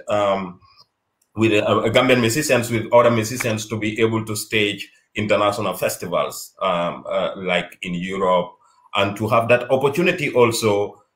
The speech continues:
uh, to play them more on international radio, uh, stations, so that, uh, a lot of listeners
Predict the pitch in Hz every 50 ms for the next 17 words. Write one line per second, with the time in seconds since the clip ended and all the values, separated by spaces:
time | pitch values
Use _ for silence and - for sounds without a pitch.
0 | _ - 107 107 104 104 101 101 127 110 - - 135 139 135 127 131 127 127 123
1 | 117 120 127 123 127 123 127 123 113 - 120 113 110 113 110 104 104 107 - _
2 | _ _ _ _ - 117 113 110 113 113 117 120 - 135 127 120 117 110 104 110
3 | 120 127 123 120 107 104 104 101 95 - - 101 104 98 98 98 - - - 135
4 | 123 117 110 98 90 90 87 - - - 117 117 110 110 107 107 - - 110 104
5 | 101 98 98 98 - 107 101 107 107 113 113 110 - 98 110 120 113 - 120 104
6 | 95 95 90 -